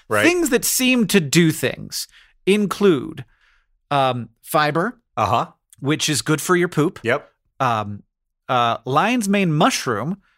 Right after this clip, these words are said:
Speaker 2: which
Speaker 1: Oh.
Speaker 2: seems to be legitimately good for, um, for, uh, like, brain health.
Speaker 1: Oh.
Speaker 2: We don't really know why, but it's, like, helps for, it helps keep nerves healthy.
Speaker 1: Okay.
Speaker 2: Um, I st-, I started taking it when I was having shingles,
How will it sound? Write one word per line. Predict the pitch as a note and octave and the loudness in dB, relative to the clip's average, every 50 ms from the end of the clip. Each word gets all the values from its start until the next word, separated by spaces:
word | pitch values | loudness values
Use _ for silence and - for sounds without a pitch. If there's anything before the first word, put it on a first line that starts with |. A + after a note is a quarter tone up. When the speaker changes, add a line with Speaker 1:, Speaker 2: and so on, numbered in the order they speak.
| _ _ | _ _
Speaker 2:
which | - C3+ D#3 | -2 0 0
Speaker 1:
Oh. | G3 A3+ | 0 0
Speaker 2:
seems | - D#3+ E3 D#3+ | 0 -2 -2 -4
to | - - | -4 -4
be | C#3+ D#3 D#3+ D3+ | -2 0 0 2
legitimately | C#3+ C3 A2 G#2+ A#2+ D#3 E3+ F#3 G3+ F#3+ F#3 F#3+ F3+ | 2 0 -2 0 2 2 2 2 0 0 2 0 0
good | C3+ A2 C3+ C#3+ C#3+ D#3+ F3+ F3 F3+ | 0 2 2 2 2 2 0 -2 -4
for, | D#3+ - - C#3+ C3+ C3 C3 B2+ B2+ B2+ B2+ B2+ _ _ _ _ _ _ _ - | -8 -4 0 2 2 4 4 2 2 0 -2 -6 _ _ _ _ _ _ _ 0
um, | B2+ B2 A#2+ A#2 A2+ A2+ A2+ A2+ A2+ A2 G#2+ - _ _ _ _ _ _ _ _ F#3+ D3 | 0 2 2 2 0 -2 -2 -2 -4 -6 -6 -10 _ _ _ _ _ _ _ _ -20 -16
for, | - - D3 C#3 C3+ C3+ C3 C3 - - | -6 -2 0 2 4 2 2 0 -2 -2
uh, | C3+ C3 B2 A#2+ A#2+ A#2+ A#2 A#2 B2+ | 0 2 2 2 2 2 0 -2 -2
like, | C3 B2+ C3 B2 - - | -2 -2 -2 -2 -2 -2
brain | A#2+ B2 C3+ D3 | -2 -2 0 2
health. | D#3+ G3+ A3+ D4+ - - - - G#2+ | 2 2 2 0 -2 -8 -8 -4 0
Speaker 1:
Oh. | G#2+ D#3+ A#3 | 0 2 2
Speaker 2:
We | C#3 C#3 D3+ | 2 2 2
don't | D#3+ D#3 | 2 2
really | D3+ D3+ D3+ | 2 0 0
know | D3 C#3+ | 0 0
why, | C3 A#2 A#2 B2 D#3 G3 C4 D4+ A#3 | 2 2 2 2 2 2 0 -2 -6
but | - C3 B2+ B2 | -6 -4 -2 -2
it's, | C3+ B2 - | -2 0 2
like, | C3+ B2+ A#2+ | 0 0 0
helps | - - C3+ C3+ C3+ - - - | 2 2 2 2 2 0 -4 -6
for, | - - - C#3+ C#3+ C#3 C#3 | -6 -4 -2 0 0 0 0
it | - - C3 B2+ | -2 -4 -2 0
helps | C3+ C3+ - | 0 -2 -2
keep | - - - D3+ - - | -4 -4 -4 -4 -2 -2
nerves | B2+ B2 C3 C#3+ - | 0 0 0 0 2
healthy. | - F3 F#3+ F3+ - C4 C#4 C#4+ _ _ - | 0 0 0 0 -4 -8 -8 -8 _ _ -8
Speaker 1:
Okay. | G#2+ - - A#2+ G#2+ A2+ D#3 G#3 A#3+ | -8 -4 0 0 2 2 0 -2 -2
Speaker 2:
Um, | C#3 C3 C3 B2+ B2+ B2+ B2 A#2+ _ - | -2 0 0 -2 -2 -4 -8 -10 _ -4
I | C3 D3 D#3 | -2 -2 -2
st-, | D3 - - - | -2 -4 -4 -2
I | C#3+ D#3 | -2 0
started | D#3 - F3+ D#3 C#3 | 0 0 -2 -2 0
taking | - D#3+ D3+ D#3+ D#3 | -2 -2 -2 -2 -4
it | D#3 C#3+ | -4 -2
when | D3+ D3 | 0 0
I | C#3 C#3 | 2 2
was | C#3 B2+ | 0 0
having | C3+ C#3+ B2 B2 A2+ | 0 -2 -2 -2 -2
shingles, | - - D3+ E3 F3+ G#3+ G#3+ G#3+ - - | -2 0 0 2 2 2 0 0 -2 -6